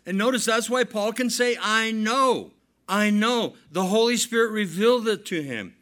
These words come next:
These trials while in chains for two years in a Roman prison, "God will deliver me." And listen to what he says to the Philippians, "through your prayers.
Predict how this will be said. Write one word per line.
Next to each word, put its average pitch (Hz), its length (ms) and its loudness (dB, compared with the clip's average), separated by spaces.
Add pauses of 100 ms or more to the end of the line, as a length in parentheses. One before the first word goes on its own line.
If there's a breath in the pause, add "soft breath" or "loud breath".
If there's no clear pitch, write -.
(260 loud breath)
These 196 320 -4
trials 240 640 0
while 196 300 -2 (140 loud breath)
in 226 280 -2
chains 233 420 -2
for 196 160 -6
two 226 200 -8
years 220 380 0 (200 loud breath)
in 185 120 0
a 190 60 2
Roman 208 380 2
prison, 196 580 0 (260 loud breath)
"God 247 300 2
will 233 160 2
deliver 208 500 0
me." 180 260 -4 (200 loud breath)
And 165 120 -6
listen 220 240 -4
to 233 100 -4
what 233 100 -2
he 226 40 -6
says 233 240 -2
to 226 100 -6
the 208 100 -8
Philippians, 233 480 -8
"through 190 140 -2
your 202 180 0
prayers. 214 720 -8